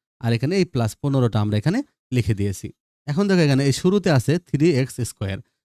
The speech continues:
এটাকে আমরা আবার এই যে প্রথমটা দিয়ে ভাগ দিব। দেখো, থ্রি এক্স স্কয়ার কে আমরা যদি এক্স স্কয়ার দিয়ে ভাগ দিই, এটা আর এটা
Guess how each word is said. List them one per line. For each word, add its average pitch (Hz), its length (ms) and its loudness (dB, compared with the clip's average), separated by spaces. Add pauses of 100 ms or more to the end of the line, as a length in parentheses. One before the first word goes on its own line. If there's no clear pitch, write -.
(120)
এটাকে 151 360 -2
আমরা 160 220 0
আবার 117 180 4
এই 107 80 0
যে 110 100 0
প্রথমটা 110 380 0
দিয়ে 143 180 -2
ভাগ 92 180 -4
দিব। 95 120 -10 (440)
দেখো, 113 220 -8
থ্রি 147 180 -2 (120)
এক্স 127 120 -8 (140)
স্কয়ার 123 300 -6
কে - 140 -8
আমরা 107 200 -6
যদি 113 180 -6
এক্স - 120 -12 (100)
স্কয়ার 143 260 -4
দিয়ে 143 200 -4
ভাগ 120 180 -4
দিই, 185 120 -2 (520)
এটা 156 220 -6
আর 123 120 0
এটা 170 120 -6